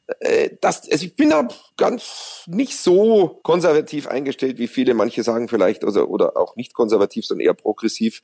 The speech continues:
Sie sagen, es gehören gar keine Tiere mehr in den Zirkus. Ich glaube, es gibt Tiere, mit denen kann man schon durchaus sowas machen.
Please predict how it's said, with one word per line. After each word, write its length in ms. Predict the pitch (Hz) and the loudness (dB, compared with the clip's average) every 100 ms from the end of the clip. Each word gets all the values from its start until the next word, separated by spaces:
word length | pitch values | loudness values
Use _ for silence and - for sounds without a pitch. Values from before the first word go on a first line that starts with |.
| _ | _
Sie 160 | - | -8
sagen, 360 | 107 120 104 104 | -2 0 2 0
es 120 | 95 | 0
gehören 240 | - 98 87 | 0 0 0
gar 140 | 127 | -2
keine 240 | 143 139 | 0 0
Tiere 260 | 135 147 135 | 2 2 2
mehr 160 | 135 113 | 2 2
in 80 | |
den 40 | 131 | 0
Zirkus. 260 | 156 147 | 0 -2
Ich 60 | 123 | 0
glaube, 180 | 160 165 | -2 -2
es 80 | - | -6
gibt 180 | 147 | -6
Tiere, 300 | - 175 170 165 - - | -2 0 0 -2 -8 -6
mit 160 | 143 | -2
denen 180 | 143 156 | 0 0
kann 160 | 135 147 | 0 0
man 100 | 139 | 0
schon 180 | 156 | 0
durchaus 540 | 165 175 - 110 - - | 0 -2 0 -2 -4 -4
sowas 240 | 107 110 | -2 -2
machen. 400 | 110 113 139 180 | -4 -6 -4 -6